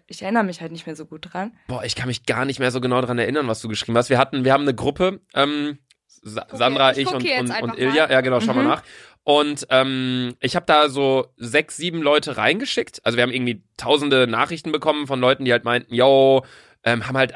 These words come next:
Speaker 2: teilweise einfach Scheiße
Speaker 3: Du bist
Speaker 2: geschrieben.
Speaker 3: Johanna, ne?
Speaker 1: Ja.
Speaker 2: Und, ähm, nee, da warst du auf jeden Fall unter den sechs, die wir, oder de-, unter den sieben oder acht oder so, keine Ahnung, wie viele das waren,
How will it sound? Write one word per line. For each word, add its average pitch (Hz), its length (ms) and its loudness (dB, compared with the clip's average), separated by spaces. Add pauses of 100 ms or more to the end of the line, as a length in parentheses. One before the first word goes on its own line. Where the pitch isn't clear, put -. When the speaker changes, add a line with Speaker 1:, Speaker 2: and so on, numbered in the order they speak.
(120)
Speaker 2:
teilweise 135 340 0
einfach 120 180 -6
Scheiße - 340 -6
Speaker 3:
Du 143 40 -6
bist 131 140 -8
Speaker 2:
geschrieben. 147 240 -4
Speaker 3:
Johanna, 277 300 -4
ne? 233 120 -6 (220)
Speaker 1:
Ja. 233 200 2 (400)
Speaker 2:
Und, 123 400 0
ähm, 120 500 0 (640)
nee, 165 120 2
da 156 120 4
warst 151 180 0
du 190 80 4
auf 196 80 0
jeden 190 160 0
Fall 160 140 -2
unter 160 160 0
den 139 200 -2
sechs, 147 380 -2 (340)
die 147 140 -4
wir, 139 240 4
oder 113 140 2
de-, 117 120 -2
unter 117 160 -4
den 113 140 -6
sieben 131 300 -8
oder 95 120 0
acht 135 200 -2
oder 123 160 0
so, 117 100 -4
keine 107 200 -6
Ahnung, 143 120 0
wie 131 60 -2
viele 131 140 -2
das 113 100 -6
waren, 120 180 0